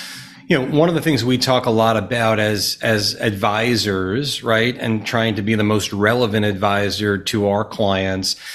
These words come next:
uh, is it's not just about getting the best rate of return, right, or deciding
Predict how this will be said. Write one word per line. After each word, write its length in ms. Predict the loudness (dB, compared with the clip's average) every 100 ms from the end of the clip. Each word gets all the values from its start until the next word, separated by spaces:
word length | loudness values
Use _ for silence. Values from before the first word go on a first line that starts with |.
| -18 -18 -4
uh, 180 | -2 -2
is 260 | 2 2 2
it's 200 | -2 0
not 220 | 0 0
just 260 | 0 -2 -2
about 380 | -2 0 -2 -2
getting 300 | 0 2 0
the 100 | -2
best 360 | -2 -2 -2
rate 300 | -2 0 2
of 100 | 2
return, 720 | 0 -2 -2 0 0 -2 -6 -4
right, 300 | 0 0 0
or 200 | -4 -4
deciding 840 | -4 0 2 2 0 0 -2 -4